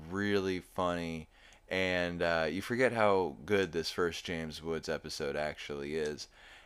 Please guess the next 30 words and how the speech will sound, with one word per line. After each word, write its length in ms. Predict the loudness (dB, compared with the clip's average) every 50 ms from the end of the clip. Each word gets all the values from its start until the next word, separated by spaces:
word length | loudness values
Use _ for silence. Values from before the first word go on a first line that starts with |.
| -20 _
And 760 | -2 2 2 4 4 6 6 6 6 4 4 2 0 -2 -4 -6 -8 -10 _ _ _ -2
next 360 | 6 8 8 8 8 4 2
week 160 | 0 0 0
is 100 | 0 0
gonna 140 | 0 2 4
be 100 | 4 4
a 80 | 4
lot 340 | 4 4 6 6 8 8 8
of 60 | 6 2 0
fun. 340 | 0 2 2 4 4 2
We're 120 | 2 2 2
gonna 100 | 2 0
be 100 | 0 -2
doing 300 | 0 0 0 0 0 -2
the 140 | -4 -4 0
episode 540 | 2 2 2 2 -2 -2 0 0 0 0 0
Perfect 400 | 2 4 4 4 4 0 -4 -4
Castaway, 840 | -6 0 6 6 6 6 6 2 -4 -2 0 0 0 0 0 -2 -6 -12 -18 -20 -20 -20 -8 0
which 320 | 2 4 4 4 2 -4
is 320 | -2 0 2 2 2 0 -4
where 400 | -2 0 4 6 6 6 6 4
Peter 480 | 0 -8 -6 -2 -2 0 2 2 2
and 120 | 2 0 -2
the 60 | -4
guys, 720 | -2 0 2 4 4 4 2 2 0 -2 -2 -4 -4 -6 -4 -2
uh, 200 | 0 0 0 0
get 200 | 0 0 0 0
marooned 600 | 0 -2 -2 0 0 0 0 0 -2 -4 -4 -2
on 200 | -2 -2 -2 -2
a, 280 | -2 -4 -4 -6 -8